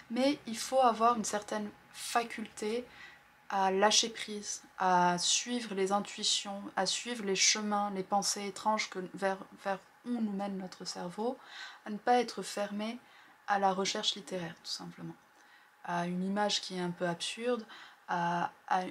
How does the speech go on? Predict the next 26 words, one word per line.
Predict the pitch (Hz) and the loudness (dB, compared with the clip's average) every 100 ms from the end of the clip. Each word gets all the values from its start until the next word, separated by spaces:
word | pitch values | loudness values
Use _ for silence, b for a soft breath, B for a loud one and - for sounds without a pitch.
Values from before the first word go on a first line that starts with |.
| - | -6
à | 185 180 | -4 -2
une | 180 180 | -2 -2
digression | 175 220 226 226 226 - 226 226 220 220 226 - | -2 0 2 4 4 4 0 -4 -6 -10 -12 -4
qu'on | 220 | 0
n'aurait | 214 208 | 2 2
pas | 208 202 | 2 2
imaginée | 196 196 185 190 190 | 2 0 0 0 0
en | 180 | -2
premier | 175 180 170 165 | -4 -4 -2 -2
lieu. | 175 214 262 - b b b b b - _ _ _ _ _ _ _ - - _ _ - | -2 -2 -4 -8 b b b b b -20 _ _ _ _ _ _ _ -20 -20 _ _ 0
Et | 254 262 - | 2 2 0
pour | - 302 | 0 2
ce | - - 262 | 6 6 6
faire, | 254 233 240 302 320 - | 2 4 8 8 6 -4
moi | 220 247 | 0 2
je | 226 | 0
trouve | 220 - 262 | -2 -2 -2
que | 254 | -2
la | 202 190 | -2 0
meilleure | 208 226 233 | 2 2 4
solution | - 247 220 - 226 240 254 | 2 2 -2 -6 -4 -4 -4
quand | 208 | -6
même, | 196 202 226 240 B B B B B | -4 -2 -4 -8 B B B B B
c'est... | - - 247 254 277 B B B B - 202 | -6 -2 2 2 0 B B B B -10 -4
Euh, | 196 190 95 95 220 - _ _ _ _ _ _ _ _ _ 208 - | -2 -2 -4 -6 -8 -12 _ _ _ _ _ _ _ _ _ -20 -8
de | 247 247 254 247 | 2 6 6 4